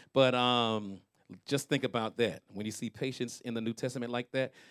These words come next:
it means staying put in God. Amen. "Be ye steadfast." What? "Immovable." Always what? "Abounding in the" what? Amen. The work of the Lord. We gotta do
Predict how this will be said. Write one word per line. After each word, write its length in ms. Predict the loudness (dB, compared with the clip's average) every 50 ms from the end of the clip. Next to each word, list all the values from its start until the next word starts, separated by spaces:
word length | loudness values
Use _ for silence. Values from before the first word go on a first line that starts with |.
| -20 -20 _ _ -8
it 160 | -8 -6 -4
means 320 | -4 -4 -4 -4 -6 -6
staying 600 | -8 -10 -8 -6 -6 -6 -6 -6 -8 -8 -10 -12 -16
put 560 | -10 -6 -6 -6 -6 -8 -10 -12 -12 -14 -14 -12
in 220 | -10 -10 -10 -8
God. 420 | -8 -10 -10 -10 -12 -12 -12 -8
Amen. 540 | -6 -4 -4 -4 -4 -4 -6 -8 -10 -14 -18 _ -20 -20 -20 -20 -20 -14 _
"Be 80 | -4 -2
ye 240 | 0 0 0 0 -2
steadfast." 720 | -2 -2 0 0 0 0 0 -2 -2 -2 -2 -2 -4 -4
What? 220 | -2 -2 -2 -2 -6 -8
"Immovable." 560 | -4 -2 0 0 0 0 -2 -4 -4 -4 -2 0
Always 400 | 0 2 2 4 2 2 2 0
what? 220 | 2 2 2 2
"Abounding 840 | 2 0 0 0 2 4 4 4 4 2 0 -4 -6 -6 -6 -4
in 140 | -4 -2 0
the" 100 | 2 2
what? 240 | 2 2 2 0 -2 _ _ _ _ _ _ _ _ _ _ _ _ _ _ _ _ -20 -14 -8
Amen. 500 | -4 -2 0 0 2 2 2 2 0 -4 -8
The 80 | -14 -6
work 300 | 0 2 2 4 4 2
of 100 | 0 0
the 80 | 0 2
Lord. 340 | 6 8 8 8 8 6
We 100 | 2 0
gotta 240 | 0 2 2 2 0
do 280 | 2 4 6 6 6